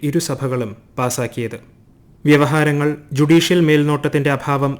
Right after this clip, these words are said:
തുടങ്ങിയ ദീർഘകാല പ്രശ്നങ്ങൾക്ക് പരിഹാരമാകുന്നതോടെ പുതിയ നിയമം കൂടുതൽ ഘടനാപരവും ഉത്തരവാദിത്തമുള്ളതുമായി മാറും. മൂന്നാം മോദി ഭരണത്തിന്റെ ആദ്യ വർഷത്തിലെ പ്രധാന നാഴികക്കല്ലായാണ്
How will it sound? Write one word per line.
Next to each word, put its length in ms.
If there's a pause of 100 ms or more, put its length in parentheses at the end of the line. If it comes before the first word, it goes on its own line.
തുടങ്ങിയ 320
ദീർഘകാല 600
പ്രശ്നങ്ങൾക്ക് 560
പരിഹാരമാകുന്നതോടെ 1120 (440)
പുതിയ 280
നിയമം 540
കൂടുതൽ 460 (160)
ഘടനാപരവും 640 (320)
ഉത്തരവാദിത്തമുള്ളതുമായി 1080
മാറും. 480 (360)
മൂന്നാം 480
മോദി 360
ഭരണത്തിന്റെ 720
ആദ്യ 260
വർഷത്തിലെ 500
പ്രധാന 480
നാഴികക്കല്ലായാണ് 1080